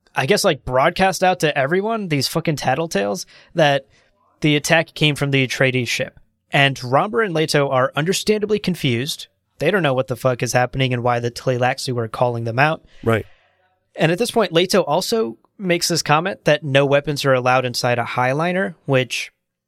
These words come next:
Speaker 1: hold that thought for just a second, 'cause that's gonna come back in a weird, twisted way in just a little bit here.
Speaker 2: Right.
Speaker 1: They get a video call from the Tleilaxu. They hop on Zoom, and the Tleilaxu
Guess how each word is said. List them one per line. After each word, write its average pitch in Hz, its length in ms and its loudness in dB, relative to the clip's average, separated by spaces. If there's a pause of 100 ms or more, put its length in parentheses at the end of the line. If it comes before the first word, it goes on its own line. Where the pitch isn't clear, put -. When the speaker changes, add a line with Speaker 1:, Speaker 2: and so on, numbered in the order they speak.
(100)
Speaker 1:
hold 180 220 2
that 175 180 2
thought 156 200 0
for 120 300 -8
just 196 420 -2
a 170 60 0
second, 180 500 -2
'cause 139 140 -6
that's 151 180 0
gonna 143 220 0
come 156 320 -2
back 139 380 2 (180)
in 139 120 0
a 123 60 0
weird, 123 280 -2
twisted 131 340 -6
way 127 160 2
in 117 160 -4
just 123 240 -4
a 127 60 -2
little 120 160 -2
bit 131 220 0
here. 131 280 -10 (140)
Speaker 2:
Right. 87 220 -2 (500)
Speaker 1:
They 147 120 2
get 190 160 2
a 196 240 0 (560)
video 151 320 4
call 139 240 2
from 139 280 -2
the 139 100 2
Tleilaxu. 127 720 -2
They 120 100 2
hop 131 200 0
on 143 160 -2
Zoom, 117 360 -2 (720)
and 127 220 0
the 127 80 -2
Tleilaxu 143 840 0